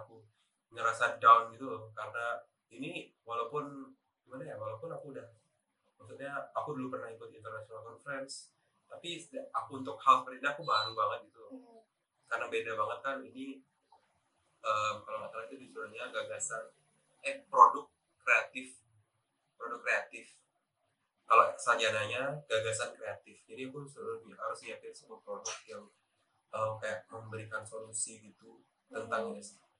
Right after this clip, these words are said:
Speaker 1: eh, S D Gs kalau nggak salah.
Speaker 2: S D Gs dua ribu tiga puluh.
Speaker 1: Heeh,
Speaker 2: Iya.
Speaker 1: itu. Dan itu, eh, dalam bentuk K T I,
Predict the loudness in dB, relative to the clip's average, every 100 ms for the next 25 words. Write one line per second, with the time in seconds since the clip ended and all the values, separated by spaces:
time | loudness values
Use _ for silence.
0 | -8 -6 -4 -6 -10 -16 -6 -4 -4 -10
1 | -12 -10 -8 -8 -10 _ -16 -8 -6 -6
2 | -8 -12 -10 -10 -10 -8 -6 -4 -4 -6
3 | -10 -16 -18 -20 -16 -16 -16 -20 _ _
4 | _ _ _ _ -4 -4 -4 -10 -14 -10
5 | -8 -8 -10 -16 _ 0 2 2 0 -2
6 | -4 -6 -8 -10 -10 -8 -10 -12